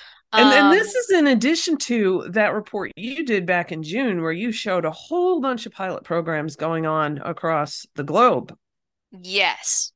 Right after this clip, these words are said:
Speaker 2: yes, many, like, countless. Um, there's
Speaker 1: Mm-hmm.
Speaker 2: actually a good website. I don't have it on hand right now, but it's in that report
Speaker 1: <laughs>
Speaker 2: where you can see literally across the globe the hundreds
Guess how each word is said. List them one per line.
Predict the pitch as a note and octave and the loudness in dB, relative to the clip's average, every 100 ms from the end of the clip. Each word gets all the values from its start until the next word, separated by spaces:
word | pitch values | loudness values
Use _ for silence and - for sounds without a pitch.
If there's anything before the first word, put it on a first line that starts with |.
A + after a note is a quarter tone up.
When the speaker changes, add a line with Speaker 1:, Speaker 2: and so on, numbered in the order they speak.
| _ | _
Speaker 2:
yes, | - F3 F#3 B2 - - | -14 -4 -4 -4 -8 -10
many, | F3+ F#3 G3 G#3 G3 F3+ D#3 | -14 -14 -8 -4 -4 -4 -8
like, | D#3+ - - | -10 -10 -8
countless. | - - G#3+ F#3 D#3 - - - - - | -6 0 0 0 -2 -10 -4 -4 -4 -8
Um, | F#3 F3+ E3+ D#3 | -6 -4 -4 -4
there's | D#3 G3+ | -4 -2
Speaker 1:
Mm-hmm. | G#3 G3+ | -2 -2
Speaker 2:
actually | A#3 A3 G3 | 0 0 -2
a | F3+ | -4
good | E3 G3+ F3+ | -4 -6 -6
website. | D#3+ E3 E3 F#3 - F3+ D#3+ - - - - - _ | -8 -4 -4 -2 -4 -4 -8 -10 -18 -16 -14 -14 _
I | G3 | -4
don't | G#3 - | -2 -2
have | G3 G3+ G3 | -2 0 0
it | F#3+ | 0
on | F3+ F3 | -2 -2
hand | F3+ F#3+ F#3+ F#3 | -6 -4 -2 -2
right | F3+ C#3+ | -6 -6
now, | F3 F#3+ F#3+ F#3 D3+ - - - - | -6 -2 0 2 -2 -6 -20 -18 -4
but | G3 | -4
it's | F3+ - | -4 -4
in | A3 A3+ A3 | -2 0 0
that | F3 - | -2 -4
report | F3 - B3 A3+ E3+ D#3+ | -10 -8 -4 -2 0 0
Speaker 1:
<laughs> | D4+ - - _ - | -2 -8 -20 _ -8
Speaker 2:
where | G3+ | -2
you | G#3+ A3 B3+ | -2 -2 -4
can | - A#3+ | -4 -4
see | G#3 - - - C#4+ D4+ F3+ F3+ | 0 2 4 4 2 0 -2 -6
literally | F#3+ A#3 C4 G#3 F3+ F3+ F#3 | -4 -4 -4 -6 -8 -8 -6
across | F#3+ - G3 G3 A3+ | -8 -4 0 0 -2
the | - | -6
globe | A3 F#3+ F3+ E3+ E3+ E3 - | -8 -8 -8 -8 -8 -10 -4
the | F3 | -2
hundreds | D#3 - - G#3 A3+ G3+ F#3+ E3 D#3 D#3+ - | -2 -8 -4 -2 -2 0 0 0 -2 2 2